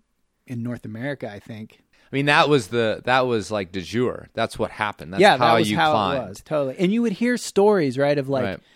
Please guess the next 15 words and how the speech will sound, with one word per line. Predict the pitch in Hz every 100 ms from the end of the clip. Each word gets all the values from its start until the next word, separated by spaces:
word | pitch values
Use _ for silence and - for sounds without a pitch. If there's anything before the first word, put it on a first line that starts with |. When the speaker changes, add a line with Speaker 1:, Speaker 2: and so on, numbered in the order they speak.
| _ _ _
Speaker 1:
like, | 170 - -
for | - 180
years | 147 165 240 262 214
I | 160
heard | 147 185
about | 170 139
Little | 143 147
River | 147 135 127
Canyon. | 147 131 120 - -
Speaker 2:
Mm-hmm. | 104 98 95 98
Speaker 1:
It | 185
was | 180
a | 175
mysterious | 165 - - 175 156 127
place. | - 143 127 - -